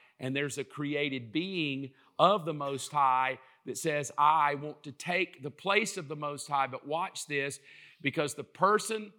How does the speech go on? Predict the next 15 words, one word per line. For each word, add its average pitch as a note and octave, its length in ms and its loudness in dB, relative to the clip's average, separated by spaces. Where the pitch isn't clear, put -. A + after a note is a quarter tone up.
here, D3 300 -2
here's E3+ 220 -4
interesting, F#3 500 -4
the F#2 80 -8
person F3+ 560 2
that A3 160 -4
says, D3 840 -2
"I B2 220 8
desire D#3 880 -2
to C3+ 100 -12
take D#3+ 340 -2
the D#3+ 100 -6
spot C#3+ 380 2
of A#2+ 140 -8
God," B2+ 520 2